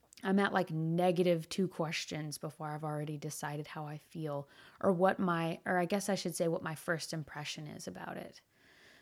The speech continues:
I tend to pick up things and try to conceptualize it really fast, um, so I get a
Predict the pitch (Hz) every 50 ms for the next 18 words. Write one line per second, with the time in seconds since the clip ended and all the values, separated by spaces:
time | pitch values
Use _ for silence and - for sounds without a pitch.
0 | _ _ _ _ 185 175 - - 196 180 180 175 170 - - 185 170 165 165 160
1 | 160 160 165 - - _ _ _ _ _ - _ _ _ _ _ _ - 247 233
2 | 240 220 226 - 226 220 214 214 220 214 202 - - - - 180 175 165 165 165
3 | 160 165 170 - _ _ _ - - 185 170 165 165 - _ - - 190 180 -
4 | 214 - - 214 202 196 190 - - - 185 196 190 190 180 190 - - - 180
5 | 180 175 185 220 247 254 - - - - - - - - - - - - - _
6 | - - 180 170 175 175 - 185 180 175 - 185 170 165 156